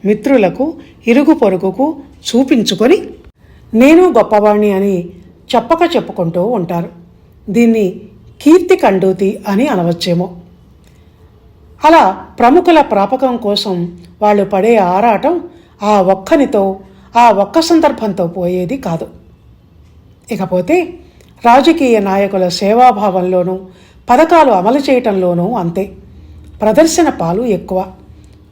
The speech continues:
చిత్తశుద్ధి కన్నా, నిజంగా ప్రజలకు ఆర్థిక సహాయం అందిస్తున్నామన్న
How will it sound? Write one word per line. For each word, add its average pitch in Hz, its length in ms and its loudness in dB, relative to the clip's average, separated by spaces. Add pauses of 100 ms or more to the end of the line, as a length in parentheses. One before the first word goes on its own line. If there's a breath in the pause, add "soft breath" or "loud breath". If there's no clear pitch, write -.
(160)
చిత్తశుద్ధి 320 500 0
కన్నా, 190 540 -2 (420 loud breath)
నిజంగా 330 440 4
ప్రజలకు 240 480 0
ఆర్థిక 208 340 0
సహాయం 196 460 -2
అందిస్తున్నామన్న 190 920 -6